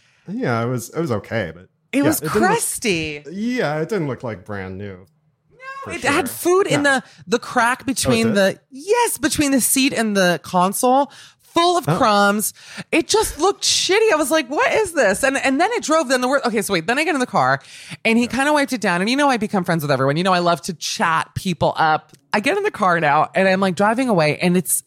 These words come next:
Speaker 2: the steering wheel is so tight on it, Dan, that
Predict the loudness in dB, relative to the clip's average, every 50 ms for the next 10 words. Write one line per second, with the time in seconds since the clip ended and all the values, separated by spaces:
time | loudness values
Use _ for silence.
0 | _ -8 -4 0 2 2 4 4 4 2 2 -2 _ -14 -12 -10 -8 -8 -6 -4
1 | -2 -2 0 0 2 2 2 2 2 2 0 -2 0 -2 -2 -2 -4 -8 -6 -2
2 | -2 -2 -2 -2 -2 -2 -2 -2 -2 -4 -4 -4 -6 -6 -6 -6 -10 -14 _ _
3 | -20 -20 _ _ _ _ _ _ -4 0 0 0 0 -2 -8